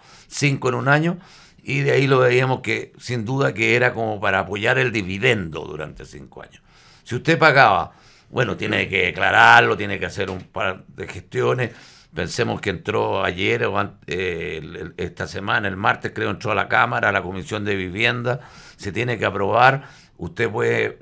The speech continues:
después de promulgada la ley, una semana después, ya puede postular, tiene que tener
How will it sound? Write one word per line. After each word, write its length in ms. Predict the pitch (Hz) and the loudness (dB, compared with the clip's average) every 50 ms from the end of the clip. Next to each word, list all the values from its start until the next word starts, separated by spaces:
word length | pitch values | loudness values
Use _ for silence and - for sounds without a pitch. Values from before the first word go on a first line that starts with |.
| - - | -20 -16
después 540 | - - 95 - - - 175 170 151 127 90 | -10 -10 -10 -6 -2 0 2 4 4 2 0
de 120 | 101 98 | -4 -6
promulgada 580 | - 101 104 98 98 98 98 98 101 113 113 113 | -6 -6 -6 -6 -6 -6 -6 -2 0 2 4 4
la 100 | 107 107 | 4 4
ley, 240 | 110 117 110 101 101 | 4 2 2 0 0
una 180 | 95 95 98 90 | -2 -2 -4 -4
semana 440 | - - 104 101 107 127 131 127 123 | -4 -4 -4 -2 -2 0 2 2 0
después, 360 | 113 - - 120 127 135 143 139 - - - - - - | 0 0 0 0 0 0 0 -4 -10 -20 -20 -20 -20 -10
ya 180 | - - 104 104 | -4 -2 -2 0
puede 260 | - 117 120 120 120 | 0 2 2 2 2
postular, 640 | 104 98 98 95 90 98 98 104 117 127 135 135 135 | 2 0 -4 -6 -4 -2 2 4 6 8 8 6 4
tiene 240 | - 113 113 110 98 | 0 -4 -4 -4 -4
que 120 | - 104 | -4 -6
tener 340 | 95 98 98 107 110 104 - | -4 -4 -4 -2 -2 -4 -4